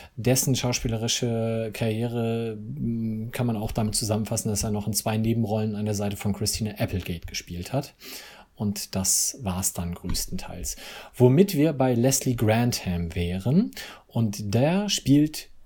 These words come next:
Chris. Jetzt werdet ihr euch alle fragen, wer ist denn Chris? Chris ist der Typ, der, dem diese Bar gehört, die dann später zu Central Perk gehört, die er da jetzt verkaufen will. Der hat nicht wirklich eine große Rolle, aber über den kann man was erzählen.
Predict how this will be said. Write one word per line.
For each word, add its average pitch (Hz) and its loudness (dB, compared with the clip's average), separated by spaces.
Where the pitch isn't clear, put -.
Chris. - 4
Jetzt - -10
werdet 104 0
ihr 101 0
euch 95 -4
alle 110 -2
fragen, 113 -2
wer 104 0
ist 104 -2
denn 135 2
Chris? - 0
Chris - 4
ist - 0
der 104 4
Typ, 143 2
der, 117 2
dem 113 4
diese 107 0
Bar 107 4
gehört, 104 2
die 214 -2
dann 196 2
später 196 -2
zu - -10
Central 95 -4
Perk - -4
gehört, 104 -2
die 98 0
er 95 -2
da 95 -4
jetzt 92 -6
verkaufen 101 -4
will. 85 -4
Der - -4
hat 127 -2
nicht 147 2
wirklich 139 0
eine 123 0
große 113 -2
Rolle, 117 0
aber 156 2
über 127 4
den 127 2
kann 120 -2
man 107 0
was 107 -4
erzählen. 98 -2